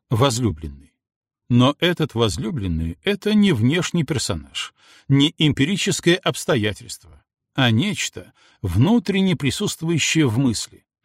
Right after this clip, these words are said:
условие самой ее возможности, живая категория, элемент трансцендентального опыта. Мышление в особом смысле слова начинается только с эроса. Нужно было быть другом,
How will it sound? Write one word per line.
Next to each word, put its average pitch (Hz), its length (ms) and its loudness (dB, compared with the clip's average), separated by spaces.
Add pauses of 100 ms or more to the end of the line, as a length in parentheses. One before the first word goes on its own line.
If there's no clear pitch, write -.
(240)
условие 165 600 2
самой 156 500 0
ее 139 260 2
возможности, 139 920 -2 (200)
живая 123 580 2
категория, 135 760 -4 (160)
элемент 123 600 0 (240)
трансцендентального 139 1300 0 (100)
опыта. - 340 -12 (760)
Мышление 131 840 2
в 92 80 0
особом 160 460 0
смысле 160 500 -4
слова 165 480 0 (260)
начинается 156 840 0
только 160 440 0
с - 200 -4
эроса. - 420 -6 (880)
Нужно 196 440 4
было 180 320 0
быть 156 460 -2
другом, 110 580 0